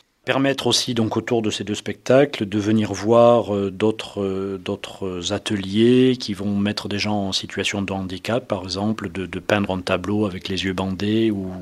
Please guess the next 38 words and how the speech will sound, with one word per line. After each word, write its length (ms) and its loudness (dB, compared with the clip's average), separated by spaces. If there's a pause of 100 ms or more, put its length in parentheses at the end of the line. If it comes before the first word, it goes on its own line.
ou 60 -8
sans 240 0
les 100 -2
mains, 320 4 (560)
euh, 160 -4
de 140 -6
venir 240 -2
voir 260 2
des 260 0
courts-métrages 920 0 (100)
qui 480 -10
parlent 240 0
aussi 300 -2
du 100 -10
handicap, 800 -2
euh, 380 0
voilà, 240 -4
de 260 -4
se 220 -6
retrouver 580 2
autour 560 6
de 100 0
ces 140 0
spectacles-là, 720 0
des 220 2
ateliers, 520 2 (520)
pour 420 6
mélanger 580 4
les 140 4
publics 480 -4
et 60 -4
pouvoir 320 -4
discuter, 680 -2
euh, 260 -6
qu'est-ce 220 -4
que 80 -12
chacun 320 -4
ressent. 440 -4